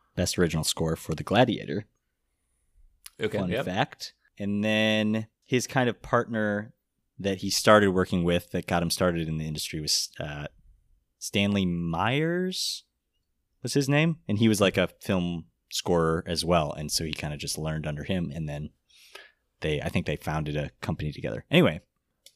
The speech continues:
Speaker 1: that's kind of all I got.
Speaker 2: All good
Speaker 1: Very
Speaker 2: tidbits.
Speaker 1: prolific, uh, composer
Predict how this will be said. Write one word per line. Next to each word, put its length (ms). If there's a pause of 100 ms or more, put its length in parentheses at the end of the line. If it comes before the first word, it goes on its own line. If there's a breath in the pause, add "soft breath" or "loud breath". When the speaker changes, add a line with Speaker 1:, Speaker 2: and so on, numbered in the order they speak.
(100)
Speaker 1:
that's 100
kind 160
of 80
all 100
I 60
got. 260 (260)
Speaker 2:
All 160
good 60
Speaker 1:
Very 220
Speaker 2:
tidbits. 240
Speaker 1:
prolific, 840 (680)
uh, 580 (120)
composer 460